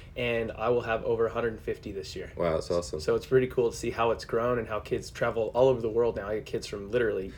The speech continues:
Speaker 1: Europe,
Speaker 2: What?
Speaker 1: Europe, uh,
Speaker 2: You had motorhomes and everything here,
Speaker 1: Yeah,
Speaker 2: right? It's
Speaker 1: yeah,
Speaker 2: like a
Speaker 1: they'll,
Speaker 2: national.
Speaker 1: they'll
Speaker 2: <laughs>
Speaker 1: ca-, they'll camp here. Um,
Speaker 2: Right.
Speaker 1: like I s-, uh, I've had kids from Australia, from Europe, South America, uh, all over the world to come out and do our camp. So it's really fun.
Speaker 2: Yeah, that's cool. Um, did you watch any of the Euros last week?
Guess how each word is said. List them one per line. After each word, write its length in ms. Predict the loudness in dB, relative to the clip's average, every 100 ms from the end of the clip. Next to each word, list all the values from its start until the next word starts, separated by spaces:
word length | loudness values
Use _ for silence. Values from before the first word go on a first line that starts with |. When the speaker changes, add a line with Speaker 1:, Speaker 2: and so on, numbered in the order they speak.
| 4
Speaker 1:
Europe, 300 | 8 8 8
Speaker 2:
What? 60 |
Speaker 1:
Europe, 300 | 4 4 4 2
uh, 40 | 10
Speaker 2:
You 80 |
had 120 | 12 12
motorhomes 440 | 12 12 12 10
and 80 | 10
everything 260 | 8 8
here, 140 | 12 12
Speaker 1:
Yeah, 140 | 12
Speaker 2:
right? 100 | 12
It's 80 | 12
Speaker 1:
yeah, 60 | 12
Speaker 2:
like 120 | 12
a 40 | 12
Speaker 1:
they'll, 40 |
Speaker 2:
national. 380 | 12 10 8 8
Speaker 1:
they'll 180 | 10 12
Speaker 2:
<laughs> 120 | 12
Speaker 1:
ca-, 200 | 12 12
they'll 160 | 10 8
camp 380 | 8 8 6
here. 300 | 8 8 10
Um, 40 | 10 12
Speaker 2:
Right. 160 | 10
Speaker 1:
like 140 | 8 2
I 40 |
s-, 120 | 0 4
uh, 180 | 6 6
I've 140 | 4 4
had 160 | 4
kids 220 | 4 0
from 100 | 2
Australia, 560 | 0 0 6 8 8 6
from 220 | 6 2
Europe, 420 | 6 8 8 6 2 -16 -4
South 300 | 2 2 4
America, 560 | 4 4 6 6 6 2 -14 -10 -4
uh, 60 |
all 200 | 4 6
over 120 | 6 4
the 80 |
world 180 | 4 4
to 60 | 2
come 120 | -4
out 60 | -6
and 80 | -4
do 80 |
our 60 | -6
camp. 320 | -6 -8 -8
So 100 | -6
it's 140 | -4 -2
really 160 | -4
fun. 220 | -4 -8 -10 -2
Speaker 2:
Yeah, 340 | 6 10 10
that's 220 | 10 8 6
cool. 340 | 6 8 6 -2 2
Um, 460 | 10 12 12 12 6 2
did 100 | 10
you 80 | 10
watch 100 | 10
any 100 | 4
of 40 |
the 120 | 8 10
Euros 240 | 10 10
last 200 | 4 2
week? 160 | 2